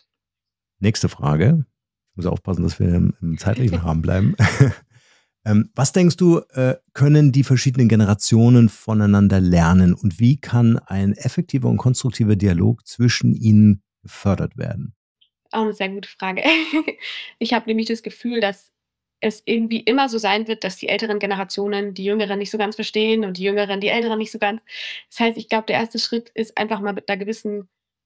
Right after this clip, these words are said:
Speaker 2: Offenheit auch auf unterschiedliche Generationen zuzugehen und zu sagen, „Hey, ich kann von dir lernen.“ Und zwar in beide Richtungen. Jüngere
Speaker 1: Mhm.
Speaker 2: von Älteren, aber auch Ältere von Jüngeren. Und wenn man es einfach mal zulässt, dass man dann auch so einen konstruktiven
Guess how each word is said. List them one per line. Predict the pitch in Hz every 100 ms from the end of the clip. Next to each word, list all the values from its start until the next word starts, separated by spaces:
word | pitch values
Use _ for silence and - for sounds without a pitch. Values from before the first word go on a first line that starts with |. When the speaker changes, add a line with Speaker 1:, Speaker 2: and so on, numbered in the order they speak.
| -
Speaker 2:
Offenheit | 262 269 214 214 226 -
auch | 208 214
auf | - 208 202
unterschiedliche | - - 233 226 214 220
Generationen | 208 214 208 - 214
zuzugehen | - 240 226 233 233
und | 220
zu |
sagen, | 208 202
„Hey, | 202
ich | 233
kann | - 214
von | 208 196
dir | 185
lernen.“ | 214 196 175
Und | 185
zwar | 180
in | 180
beide | 185 190
Richtungen. | 175 - 175 175
Jüngere | 202 220 202
Speaker 1:
Mhm. | 180
Speaker 2:
von | 185
Älteren, | 202 208 214 202
aber | 202 -
auch | -
Ältere | 185 196 185
von | 185
Jüngeren. | 196 202 190 180 185 - - - - _ _
Und | - 202
wenn | 214
man | 214
es | 220
einfach | - 220
mal | 214 202
zulässt, | - 285 277 185 185 - - -
dass | 190
man | 196 190
dann | 185
auch | -
so | 185 196
einen |
konstruktiven | 196 190 190 - - 185 185 185 180